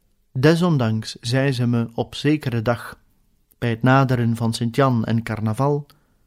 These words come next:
"Dansen doe ik nu niet meer." "Waarom niet?"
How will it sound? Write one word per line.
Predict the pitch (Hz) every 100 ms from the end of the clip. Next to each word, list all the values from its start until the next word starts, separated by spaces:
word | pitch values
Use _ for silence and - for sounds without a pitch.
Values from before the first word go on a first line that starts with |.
| _ _ _ _ _ _ _ _ _ _
"Dansen | - 135 135 - 131 127
doe | 127
ik | 113 -
nu | 110
niet | 107 -
meer." | 110 92 - - _ _ _ _ _ _ _ _ _ _ _ _ _ _ _ _ _ _ _ _
"Waarom | - 120 110 110
niet?" | 160 - -